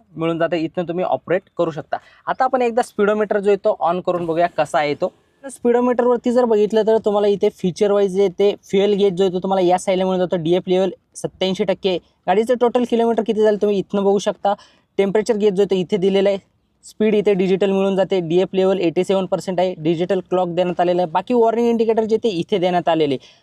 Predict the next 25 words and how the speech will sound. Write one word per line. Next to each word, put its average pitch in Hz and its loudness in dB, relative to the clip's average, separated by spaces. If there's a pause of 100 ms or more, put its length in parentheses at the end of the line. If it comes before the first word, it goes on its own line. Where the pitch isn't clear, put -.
(140)
आणि 214 0
गाडीमध्ये 240 2
इको 196 -2
मोड 214 0
जो 202 2
आहे 208 4 (100)
तो 214 4
इनबिल्टच 190 0
आहे 180 2
आणि 175 -2 (100)
पॉवर 175 2
मोडसुद्धा 185 -2
देण्यात 165 0 (420)
आलेला 160 2
आहे. 113 -2 (400)
त्याचबरोबर 240 2 (100)
इथे 220 0
हा 202 -2
जो 226 2
लिव्हर 208 4
आहे 202 2
ना 202 -2
मोडचा, 175 0
तो 208 -4
तुम्ही 226 0